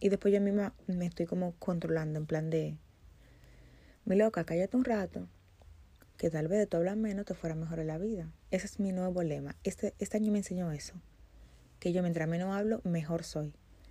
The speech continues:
En el caso de los podcasts, lo siento, este es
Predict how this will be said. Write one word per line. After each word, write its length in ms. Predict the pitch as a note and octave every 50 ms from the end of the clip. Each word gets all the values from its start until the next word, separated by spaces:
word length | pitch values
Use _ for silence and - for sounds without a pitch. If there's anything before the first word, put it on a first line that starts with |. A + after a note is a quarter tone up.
| - - - - - -
En 100 | - F#3
el 140 | F#3 F#3 F3+
caso 260 | F3 G3 G3+ - A3+
de 60 | A3+ A3+
los 400 | A#3 A3+ A3+ - - - - - - -
podcasts, 640 | - G#3 G3+ - - - - F3+ F3+ F#3+ G3+ - - -
lo 200 | - F3+ F3 F3
siento, 500 | F3 - - G3+ G3 G3 F#3 F3+ E3+ -
este 160 | F3 - - F#3
es 160 | - -